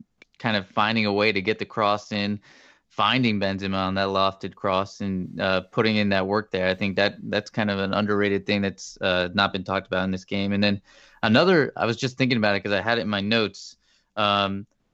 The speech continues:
early in the first half, this hasn't been talked about, and I, I don't like to go into the refereeing controversy, but this was, uh, a moment that I thought, I thought to myself, "Hmm, this, that could have been called." Was Marcelo was,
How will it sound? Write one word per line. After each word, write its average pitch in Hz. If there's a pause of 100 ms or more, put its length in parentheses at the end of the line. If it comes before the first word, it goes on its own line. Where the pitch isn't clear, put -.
(140)
early 147
in 143
the 127
first 127
half, 113
this 127
hasn't 135
been 104
talked 110
about, 98
and 95
I, -
I 117
don't 110
like 104
to 101 (160)
go 104
into 104
the 101
refereeing 104
controversy, 95
but 95
this 107
was, 101 (380)
uh, 98
a 104
moment 104
that 101
I 98
thought, 101 (140)
I 95
thought 120
to 98
myself, 98
"Hmm, 123 (280)
this, 104
that 113 (240)
could 135
have 131
been 101
called." 104
Was 95
Marcelo 110
was, 98